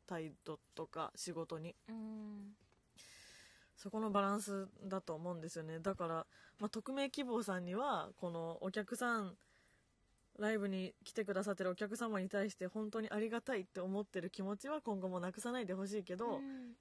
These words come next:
Speaker 1: そのスマホで叩いてきたお客さんは多分そこの感度がおかしくなってるから、
Speaker 2: うん。
Speaker 1: まあ、この人に対しては雑でいいよとは言えないけど、
Speaker 2: <laughs>
Speaker 1: あの、なんかね、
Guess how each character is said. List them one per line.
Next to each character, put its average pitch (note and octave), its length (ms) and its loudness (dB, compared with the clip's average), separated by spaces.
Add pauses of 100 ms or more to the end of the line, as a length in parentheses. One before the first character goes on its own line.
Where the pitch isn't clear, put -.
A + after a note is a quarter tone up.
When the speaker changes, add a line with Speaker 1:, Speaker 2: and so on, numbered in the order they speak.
(380)
Speaker 1:
そ G#3 60 -4
の G3 80 0
ス A#3 120 -2
マ B3+ 120 6
ホ C4+ 100 6
で C4 160 6
叩 B3+ 260 2
い B3+ 60 0
て B3 80 -6
き - 80 -16
た E3 140 0
お F3 80 0
客 F#3 180 -4
さ F#3+ 160 -2
ん E3 100 -2
は D#3+ 200 -2
多 G3 80 -4
分 E3+ 80 -4
そ G3 160 -2
こ G3+ 120 -2
の G#3 240 2 (220)
感 A3 220 0
度 E3+ 100 2
が E3 100 0
お D#3+ 80 0
か G3+ 120 0
し - 80 -6
く - 100 -8
な F3+ 60 -2
っ F3+ 40 -6
て - 140 -6
る E3 80 -6
か F3 120 -4
ら、 A#3+ 200 -2
Speaker 2:
う - 20 -8
ん。 A#3+ 300 -10 (560)
Speaker 1:
ま G#3+ 100 0
あ、 - 20 -8
こ A3 140 0
の C4+ 120 2
人 B3 140 0
に F#3+ 120 2
対 A3 200 6
し F#3 40 -2
て - 60 4
は F#3+ 100 6
雑 F#3 260 2
で A#3 80 4
い A#3 140 4
い G3 40 2
よ F3+ 120 2
と - 100 0
は G3+ 60 2
言 G3 180 6
え G#3 40 4
な G#3+ 100 2
い G#3+ 80 4
け F#3 140 2
ど、 A#3 220 6
Speaker 2:
<laughs> - 640 -4
Speaker 1:
あ G#3 140 2
の、 F3 440 2 (1000)
な G#3 100 0
ん G3+ 60 -4
か D#3+ 280 -4
ね、 F#3 220 -6